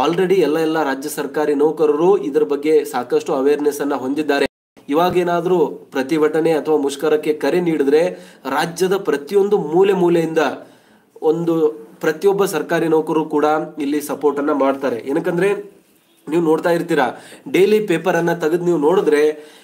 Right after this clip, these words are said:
ಎಮ್ ಎಲ್ ಎ, ಎಂ ಪಿಗಳಿಗೆ ಡೈಲಿ ತಾಲೂಕು ಲೆವೆಲಲ್ಲಿ ಒಂದು ಅರ್ಜಿಯನ್ನ ಕೊಡುವಂಥದ್ದಾಗ್ಬೋದು, ಜಿಲ್ಲಾ ಲೆವೆಲಲ್ಲಿ ಅರ್ಜಿ ಕೊಡುವಂಥದ್ದಾಗ್ಬೋದು, ಬೆಂಗಳೂರಿನಲ್ಲಿ ಅರ್ಜಿಗಳನ್ನ ಕೊಡುವಂಥದ್ದು ಪ್ರತಿಯೊಂದು ದಿನ ನಡೆದೇ ನಡೆದಿರುತ್ತೆ.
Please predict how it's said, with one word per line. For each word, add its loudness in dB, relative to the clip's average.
ಎಮ್ 2
ಎಲ್ 2
ಎ, 2
ಎಂ 2
ಪಿಗಳಿಗೆ 0
ಡೈಲಿ 0
ತಾಲೂಕು -4
ಲೆವೆಲಲ್ಲಿ 4
ಒಂದು 2
ಅರ್ಜಿಯನ್ನ -2
ಕೊಡುವಂಥದ್ದಾಗ್ಬೋದು, 0
ಜಿಲ್ಲಾ 0
ಲೆವೆಲಲ್ಲಿ 2
ಅರ್ಜಿ -4
ಕೊಡುವಂಥದ್ದಾಗ್ಬೋದು, 0
ಬೆಂಗಳೂರಿನಲ್ಲಿ 2
ಅರ್ಜಿಗಳನ್ನ 0
ಕೊಡುವಂಥದ್ದು 0
ಪ್ರತಿಯೊಂದು -2
ದಿನ 0
ನಡೆದೇ 0
ನಡೆದಿರುತ್ತೆ. -2